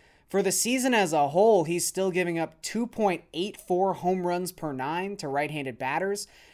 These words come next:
His barrel rate is still fifteen point four percent. His fip is hovering around six.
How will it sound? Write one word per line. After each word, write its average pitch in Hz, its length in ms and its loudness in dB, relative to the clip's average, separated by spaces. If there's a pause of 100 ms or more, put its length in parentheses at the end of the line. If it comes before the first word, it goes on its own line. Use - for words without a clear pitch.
(100)
His 170 160 -2
barrel 196 440 2
rate 220 220 4
is 175 100 0
still 165 200 -4
fifteen 190 640 -6
point 160 280 -6
four 170 280 -4
percent. 160 640 -6
His 135 180 -10
fip 202 340 -6
is 139 180 -8
hovering 170 360 -4
around 131 320 -4
six. - 600 -4